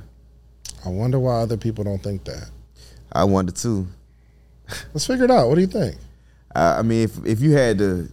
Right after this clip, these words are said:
Speaker 2: ask me, I would say it's, um, the things that drive the view count, which is, like,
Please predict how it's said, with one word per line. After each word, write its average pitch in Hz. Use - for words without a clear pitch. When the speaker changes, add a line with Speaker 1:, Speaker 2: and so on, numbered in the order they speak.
Speaker 2:
ask 98
me, 120
I 107
would 113
say 92
it's, 98
um, 87
the 90
things 123
that 113
drive 104
the 101
view 113
count, 82
which 98
is, 87
like, 78